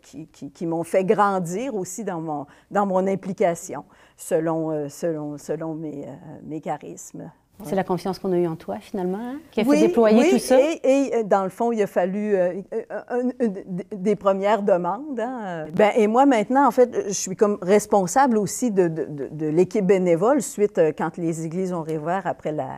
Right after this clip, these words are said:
Speaker 1: la, la pandémie. Donc, euh, euh, je vois mon, euh, euh, mon rôle comme à, à aider les gens à, à, à dire des petits oui. Et des fois, je vais, euh, je vais vers les gens, je leur demande,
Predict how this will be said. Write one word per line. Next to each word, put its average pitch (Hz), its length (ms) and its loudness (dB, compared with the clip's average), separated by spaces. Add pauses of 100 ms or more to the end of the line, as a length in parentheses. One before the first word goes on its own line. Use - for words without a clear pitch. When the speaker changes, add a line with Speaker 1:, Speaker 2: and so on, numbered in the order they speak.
Speaker 1:
la, 135 220 -8
la 151 200 -6
pandémie. 175 500 -2 (420)
Donc, 233 380 2
euh, 180 240 2 (120)
euh, 175 340 -6
je 170 200 -8
vois 185 220 2
mon, 190 300 0
euh, - 20 -4
euh, 160 580 -6
mon 170 240 2
rôle 220 300 4
comme 185 300 2
à, 190 320 4 (100)
à 196 180 6
aider 220 260 6
les 247 200 4
gens 240 220 2 (100)
à, 208 120 4 (120)
à, 185 160 4 (100)
à 175 140 4
dire 240 300 4
des 220 160 2
petits - 260 -6
oui. 202 220 -6 (200)
Et 208 140 6
des 208 140 2
fois, 285 200 2
je 202 140 -2
vais, 240 80 8
euh, 226 480 0
je 175 220 0
vais 180 280 6
vers 240 220 6
les 208 180 2
gens, 208 280 0
je 160 140 -2
leur 160 240 4
demande, 185 460 4